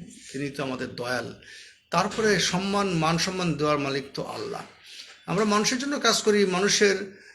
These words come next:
আহ, ভালোবাসা নেবার জন্য। শুধু তাই না, দেশটা একটা অস্থির পরিস্থিতির মধ্যে চলছে। দেশে সুশাসন নাই, দেশে রাজনৈতিক স্থিতিশীলতা নাই, দেশের মানুষের মধ্যে দুর্নীতি খুব, মানে, ছেয়ে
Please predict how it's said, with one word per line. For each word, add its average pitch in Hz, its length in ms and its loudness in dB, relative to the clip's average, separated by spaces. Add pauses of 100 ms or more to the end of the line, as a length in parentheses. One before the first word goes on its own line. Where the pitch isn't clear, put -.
(220)
আহ, 175 360 2
ভালোবাসা 190 420 4
নেবার 190 280 4
জন্য। 180 240 0
শুধু 175 200 -2
তাই 160 180 4
না, 156 200 4
দেশটা 165 320 0
একটা 208 140 -4
অস্থির 190 540 -2
পরিস্থিতির 156 400 -4
মধ্যে 127 240 -4
চলছে। 123 380 -6
দেশে 170 260 -2
সুশাসন 175 500 0
নাই, 147 380 2
দেশে 147 260 0
রাজনৈতিক 139 460 -4
স্থিতিশীলতা 156 560 -2
নাই, 135 280 0 (400)
দেশের 214 220 4
মানুষের 214 500 4
মধ্যে 190 240 2
দুর্নীতি 208 640 2 (140)
খুব, 214 100 0 (300)
মানে, 156 360 -2 (120)
ছেয়ে 220 360 6